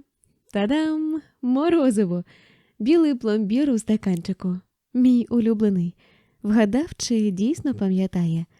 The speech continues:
Скільки разів мені хотілося саме зимове морозиво,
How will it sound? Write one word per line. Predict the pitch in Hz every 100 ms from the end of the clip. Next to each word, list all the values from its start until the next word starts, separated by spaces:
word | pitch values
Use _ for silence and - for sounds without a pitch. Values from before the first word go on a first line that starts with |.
| _ _ _ _ _ _ _ _ _ _
Скільки | - - 339 - 285
разів | 262 220 269 240
мені | 208 202 208
хотілося | 226 214 240 226 226 220
саме | - 285 311 294 254
зимове | 240 254 214 214 226 220
морозиво, | 202 185 175 175 165